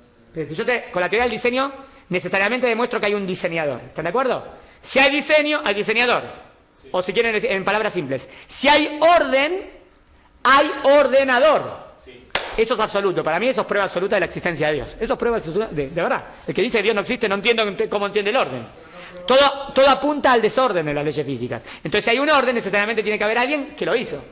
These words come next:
Speaker 1: Porque ¿cómo se dieron todas las posibilidades, posibilidades, posibilidades para que se dé? Eso, ¿está bien? Si vos agarrás un montón de hojas, ¿no? y las tirás.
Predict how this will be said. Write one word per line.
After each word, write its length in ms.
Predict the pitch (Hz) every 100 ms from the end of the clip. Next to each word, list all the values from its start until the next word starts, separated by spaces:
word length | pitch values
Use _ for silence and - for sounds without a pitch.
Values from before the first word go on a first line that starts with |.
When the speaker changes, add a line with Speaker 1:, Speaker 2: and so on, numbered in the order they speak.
| - -
Speaker 1:
Porque 220 | - 160
¿cómo 180 | 165 285
se 100 | 247
dieron 240 | 254 262 233
todas 160 | 285
las 80 | 262
posibilidades, 420 | 254 247 269 277
posibilidades, 360 | 269 254 254 285
posibilidades 260 | 269 262 226
para 140 | 214
que 100 | 202
se 100 | 185
dé? 200 | 175 196
Eso, 260 | - 202 254
¿está 140 | -
bien? 200 | 196 226 226 - - - -
Si 140 | -
vos 100 | 240
agarrás 280 | 254 254 240
un 80 | 240
montón 220 | 233 240
de 120 | 233
hojas, 160 | 247 214
¿no? 120 | 233
y 60 | 226
las 140 | 185
tirás. 260 | 190 180